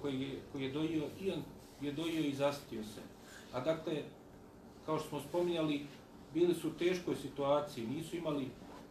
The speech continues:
ni hrane, znači, bila je vrlo teška kod njih situacija i kaže, njihovo dijete noćima plakalo jer nije moglo dovoljno da se zadoji od svoje majke. No, međutim,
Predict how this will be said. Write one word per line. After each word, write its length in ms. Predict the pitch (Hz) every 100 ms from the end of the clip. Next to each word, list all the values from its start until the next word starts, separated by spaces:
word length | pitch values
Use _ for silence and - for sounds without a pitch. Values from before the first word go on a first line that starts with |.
| - - - -
ni 140 | 139
hrane, 500 | 131 143 156 160 131 - -
znači, 280 | 127 - 131
bila 260 | 135 151 143
je 160 | 135 -
vrlo 200 | 170 165
teška 460 | - 160 170 - 131
kod 140 | 156 156
njih 120 | 135
situacija 680 | 135 123 147 170 175 170 160 - - -
i 40 | 131
kaže, 300 | 170 165 151 - 151
njihovo 260 | 170 156 139
dijete 480 | 160 170 170 139 131 - - -
noćima 420 | 139 175 175 156 143
plakalo 600 | 165 160 - 151 147 143 - - -
jer 140 | 160
nije 120 | 190 196
moglo 220 | 185 180
dovoljno 380 | 180 175 151 139
da 120 | 139
se 160 | - 131 - - - - - - - - 120
zadoji 440 | 147 160 147 120 110 - - - -
od 100 | 120
svoje 240 | - 143 127
majke. 460 | 131 110 - - - - - - -
No, 80 | 131
međutim, 520 | 139 160 175 185 156